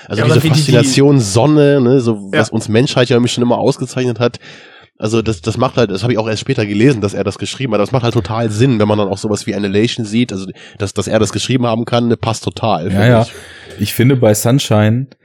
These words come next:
Speaker 3: allein schon der erste Satz des Films hat so eine krasse Wirkung.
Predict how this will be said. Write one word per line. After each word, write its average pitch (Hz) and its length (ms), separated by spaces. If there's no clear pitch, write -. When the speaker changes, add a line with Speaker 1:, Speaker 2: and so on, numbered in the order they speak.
Speaker 3:
allein 101 380
schon 113 200
der - 200
erste 113 360
Satz 110 300
des 104 160
Films 95 460
hat 98 160
so 98 180
eine 131 220
krasse - 680
Wirkung. 120 440